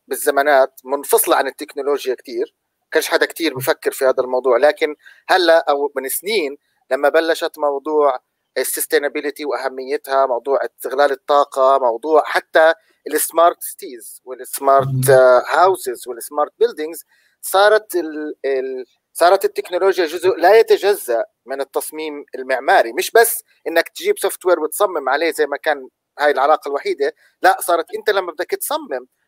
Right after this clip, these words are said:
Speaker 1: بدك تحط في
Speaker 2: صح.
Speaker 1: اعتبارك، تحط في اعتبارك وين بتيجي الكيبلز، وين بدها تيجي مش عارف إيش. بس أنت كمان عندك هلا التحدي الثاني اللي هو مش بس من وين بتيجي الكيبلز وكيف بدي أحطه، كيف الكهرباء وكيف الإنترنت و-، وإذا بده يحط satellite، whatever، صار صرت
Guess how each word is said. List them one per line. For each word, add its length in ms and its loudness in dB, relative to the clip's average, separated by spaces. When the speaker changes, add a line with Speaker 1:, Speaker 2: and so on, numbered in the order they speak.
Speaker 1:
بدك 160 -18
تحط 240 -2
في 80 -2
Speaker 2:
صح. 60 0
Speaker 1:
اعتبارك، 580 2
تحط 180 -10
في 40 -14
اعتبارك 500 -4
وين 140 0
بتيجي 280 -10
الكيبلز، 600 0
وين 120 0
بدها 120 -8
تيجي 240 -14
مش 120 -14
عارف 240 -4
إيش. 220 -8
بس 140 -6
أنت 160 -4
كمان 540 0
عندك 380 -2
هلا 200 0
التحدي 520 -4
الثاني 560 0
اللي 120 -2
هو 60 4
مش 240 -4
بس 320 2
من 120 -4
وين 220 2
بتيجي 280 -8
الكيبلز 420 -2
وكيف 220 -10
بدي 260 -2
أحطه، 320 -6
كيف 240 -10
الكهرباء 480 -2
وكيف 240 -10
الإنترنت 800 -2
و-، 140 -6
وإذا 200 4
بده 120 4
يحط 260 0
satellite، 400 2
whatever، 460 2
صار 280 0
صرت 340 -8